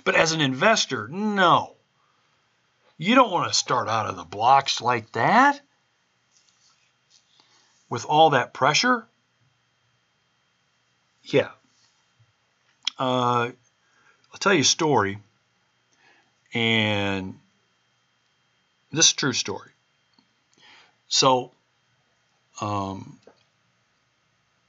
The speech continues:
some investors that I know very well decided, uh, five years ago that they wanted to build a new apartment community.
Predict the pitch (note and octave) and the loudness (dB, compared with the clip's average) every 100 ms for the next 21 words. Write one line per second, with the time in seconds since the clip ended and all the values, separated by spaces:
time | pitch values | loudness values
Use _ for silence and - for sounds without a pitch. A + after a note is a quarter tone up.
0 | _ - - C#3+ B2+ G3 A3+ D#3+ C3+ C3+ | _ -14 -6 -4 2 2 2 -4 -2 -2
1 | A#2+ A#2 G#2+ A#2+ A2 G2+ G#2 G#2+ A2+ _ | -2 -4 -2 -2 -2 -4 -8 -10 -14 _
2 | _ _ _ _ - - - - _ - | _ _ _ _ -20 -20 -20 -20 _ -6
3 | A2 - D3 C#3+ C#3 B2 B2+ _ D3+ - | -2 2 4 4 4 0 -6 _ -20 -10
4 | A#2 A2 A2 G#2+ G#2+ - - D3+ C#3 A#2+ | -6 -4 -6 -8 -10 -16 0 2 2 0
5 | A2+ G#2+ G2 - - _ _ _ _ - | -2 -4 -8 -14 -18 _ _ _ _ -20
6 | _ _ _ _ _ B2 A#2 A#2 B2+ B2+ | _ _ _ _ _ -4 -2 0 0 0
7 | A#2+ C3+ A2+ G2+ A2+ A2+ A2 A2 A2 - | -2 -4 -4 -4 0 2 2 0 -6 -8
8 | G#2+ G2+ G#2 B2 B2 A#2+ A#2 B2+ G#2+ - | -6 -4 -2 0 0 -2 -6 -8 -8 -4
9 | G#2+ G#2+ G#2+ - _ - G2+ F#2 E2+ - | -2 -2 -6 -8 _ -10 -8 -8 -12 -18